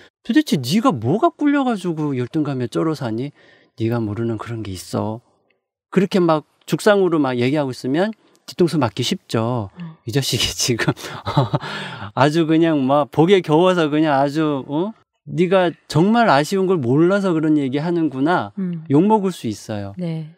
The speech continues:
Speaker 1: 근데 만약에 뭐 진짜 <laughs> 아까 말씀하신 것처럼 땅굴 같은 데서 살고 정말 누가 봐도 없이 살고 하는 사람들이 죽상을 하고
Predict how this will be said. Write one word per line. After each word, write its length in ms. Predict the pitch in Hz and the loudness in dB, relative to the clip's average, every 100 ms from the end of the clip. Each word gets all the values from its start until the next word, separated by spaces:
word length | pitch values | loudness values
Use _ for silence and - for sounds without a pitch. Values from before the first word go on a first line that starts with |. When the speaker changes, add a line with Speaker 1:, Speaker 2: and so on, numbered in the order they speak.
| _ _ | _ _
Speaker 1:
근데 380 | 190 202 208 208 _ _ - | 0 2 2 -2 _ _ 2
만약에 420 | 139 170 165 160 | 4 6 4 2
뭐 260 | 147 123 120 | 2 0 -4
진짜 560 | - 113 - 113 107 107 | -6 -8 -2 -2 -4 -6
<laughs> 20 | - | -4
아까 380 | - - 131 | -4 0 -2
말씀하신 600 | 120 107 - 117 110 123 | -2 -4 -4 -4 -4 -4
것처럼 340 | 110 - 104 104 _ | -6 -6 -10 -10 _
땅굴 600 | - 190 196 - 180 170 147 | 0 0 0 -2 0 2 0
같은 320 | - - 131 | -2 -2 0
데서 240 | 120 135 | 0 -2
살고 640 | 127 156 143 120 110 110 107 _ | -2 -2 -2 -4 -4 -4 -8 _
정말 260 | 190 226 175 | 2 4 4
누가 200 | 180 214 | 4 4
봐도 260 | 196 156 131 | 4 4 2
없이 200 | 135 165 | 0 0
살고 280 | 175 156 | 2 2
하는 200 | 160 156 | 0 0
사람들이 600 | 156 147 143 143 175 208 | 0 0 0 0 0 0
죽상을 440 | - 147 196 185 160 | -6 -2 2 2 2
하고 400 | 151 143 143 | 0 0 -2